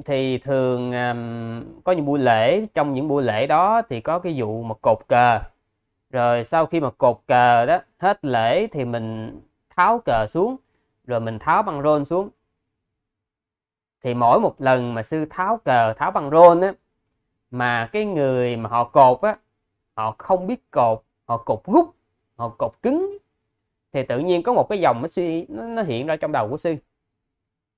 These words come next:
Lúc cột á, thì phải biết nghĩ tới lúc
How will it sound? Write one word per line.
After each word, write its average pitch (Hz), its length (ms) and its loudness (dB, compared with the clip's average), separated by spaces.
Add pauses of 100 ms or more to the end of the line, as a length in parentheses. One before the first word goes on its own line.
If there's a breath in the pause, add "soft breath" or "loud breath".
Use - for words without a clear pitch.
(760)
Lúc 220 240 4 (160)
cột 120 420 6
á, 208 240 2 (320)
thì 135 260 -2
phải 139 140 -2
biết 214 220 -6
nghĩ 123 260 -2
tới 202 140 0
lúc 214 120 -2